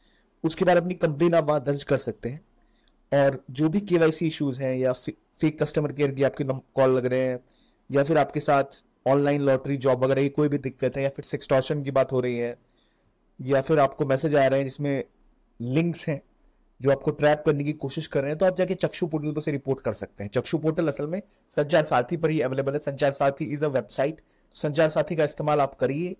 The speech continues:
और अपने आप को सतर्क रखिए ऐसे किसी भी काम से। जब भी आपको कभी ऐसी जगह बुलाया जाए, कोई भी ऐसा कॉल आए जहां पर बात की जा रही हो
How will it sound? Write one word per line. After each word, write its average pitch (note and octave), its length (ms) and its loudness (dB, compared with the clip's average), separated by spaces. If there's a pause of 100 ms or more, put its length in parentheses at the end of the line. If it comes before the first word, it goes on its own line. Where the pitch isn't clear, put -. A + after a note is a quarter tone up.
(160)
और C#3+ 400 0
अपने F3+ 280 -2
आप D3+ 220 2
को E3 100 -2
सतर्क E3+ 380 0
रखिए D3 300 0
ऐसे C#3+ 220 -2
किसी E3 360 -6
भी F3 140 -2
काम G#2+ 260 -2
से। G#2 180 -12 (460)
जब C#3+ 180 0
भी F#3 100 4
आपको F3 220 2
कभी D#3+ 260 0
ऐसी D3+ 220 0
जगह D#3+ 240 -2
बुलाया C#3+ 400 2
जाए, A2 220 -4 (640)
कोई D#3 160 0
भी F3 140 2
ऐसा D3+ 240 2
कॉल D#3+ 280 2
आए D#3 100 4
जहां D#3+ 220 0
पर D#3+ 160 -2
बात C#3+ 320 2
की E3+ 80 -8
जा D3+ 140 2
रही B2+ 180 0
हो C#3 180 -8